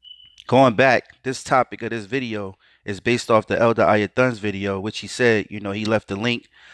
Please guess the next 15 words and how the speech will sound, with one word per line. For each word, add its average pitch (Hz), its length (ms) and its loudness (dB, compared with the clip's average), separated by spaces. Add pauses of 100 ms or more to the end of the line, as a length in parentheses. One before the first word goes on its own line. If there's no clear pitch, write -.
(140)
I 101 200 2
followed 120 420 0
the 104 80 -6
link, 113 260 -8 (200)
and 104 180 -8
it 98 80 -12
took - 260 -4
me 110 100 -12
to - 120 -6
the 101 100 -2
article 123 560 2
in 101 140 -12
which 107 200 -10
he 190 140 -10
read. 107 300 -4